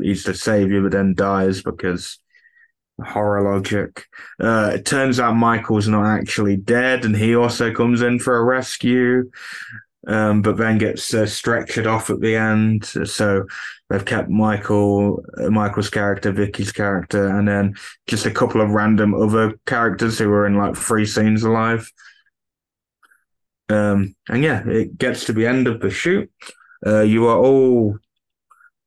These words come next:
uh, well, end of the shooting day. You're all stood there just doing one final pose for, like, a, for,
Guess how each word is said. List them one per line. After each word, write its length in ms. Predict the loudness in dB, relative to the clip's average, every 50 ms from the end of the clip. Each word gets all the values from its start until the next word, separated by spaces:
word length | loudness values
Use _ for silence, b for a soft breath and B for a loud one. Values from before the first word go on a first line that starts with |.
| _ _ -2
uh, 720 | 0 2 2 2 2 2 2 2 2 2 2 2 2 2 0 -2 _ _ _ _ -2
well, 320 | 0 2 4 4 4 4
end 220 | 4 4 4 4 2
of 140 | 2 2
the 80 | 0 -2
shooting 360 | -2 0 0 2 2 2 2
day. 200 | 2 2 2 2
You're 240 | 2 4 4 4 4
all 80 | 2 2
stood 400 | -2 -4 -2 -2 -2 0 0 0
there 400 | 0 2 2 2 2 2 2 2
just 260 | 0 -2 -4 -2 0
doing 300 | 2 2 4 4 4 4
one 240 | 4 4 2 2 0
final 680 | 0 -2 0 2 2 4 4 4 4 4 2 0 -2 -6 _ _ _ _ _ _ _ _ _ _ _ _ _
pose 540 | -4 -2 0 2 4 4 2 2 0 -4 -4
for, 160 | -2 0 2
like, 280 | 2 2 0 0 -2 0
a, 380 | 0 2 2 2 2 0 -2 -6 _ _ _ _ _ _ _ _ _ _ _ _ _ _ _ -18
for, 300 | -10 -4 -2 0 0 0